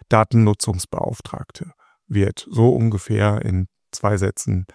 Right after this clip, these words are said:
steht's da drin. Also es geht auch dem, den Koalitionären im Bund um die Datenschutzaufsicht über die Wirtschaft.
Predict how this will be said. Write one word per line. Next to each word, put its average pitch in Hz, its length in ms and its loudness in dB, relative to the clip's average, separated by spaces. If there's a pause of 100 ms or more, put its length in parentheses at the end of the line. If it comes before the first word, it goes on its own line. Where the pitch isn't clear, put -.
steht's - 400 -2
da 110 120 4
drin. 135 280 2
Also 104 220 -2
es 95 120 -6
geht 117 280 -2
auch - 200 -12
dem, 95 280 -2 (200)
den 104 240 2
Koalitionären 104 960 -2
im 98 220 -2
Bund 135 400 0 (180)
um 120 180 4
die 117 120 2
Datenschutzaufsicht 110 1080 -4
über 113 300 0
die 107 180 -2
Wirtschaft. 107 520 -6